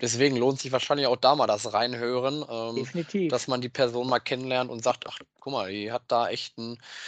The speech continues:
Speaker 1: die beiden den Rang abgelaufen. Das wäre auch mal eine Person, die wir gerne bei uns in der
Speaker 2: Mhm.
Speaker 1: Abteilung hätten."
Speaker 2: Ja.
Speaker 1: Ähm, ne, das kam mir jetzt mal, dass das ja vielleicht dafür auch genutzt werden könnte.
Speaker 2: Ja, auf jeden Fall, auf jeden Fall. Also, ne, wie, wie ich ja auch gerade gesagt habe, da ist ja echt viel Potenzial,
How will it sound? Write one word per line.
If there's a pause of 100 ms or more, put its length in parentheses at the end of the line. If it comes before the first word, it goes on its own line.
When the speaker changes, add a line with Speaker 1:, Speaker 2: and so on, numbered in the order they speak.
(140)
Speaker 1:
die
beiden
den
Rang
abgelaufen.
Das
wäre
auch
mal
eine
Person,
die
wir
gerne
bei
uns
in
der
Speaker 2:
Mhm.
Speaker 1:
Abteilung
hätten."
Speaker 2:
Ja.
Speaker 1:
Ähm, (720)
ne,
das
kam
mir
jetzt
mal,
dass
das
ja
vielleicht
dafür
auch
genutzt
werden
könnte.
Speaker 2:
Ja,
auf
jeden
Fall,
auf
jeden
Fall.
Also,
ne,
wie,
wie
ich
ja
auch
gerade
gesagt
habe,
da
ist
ja
echt
viel
Potenzial,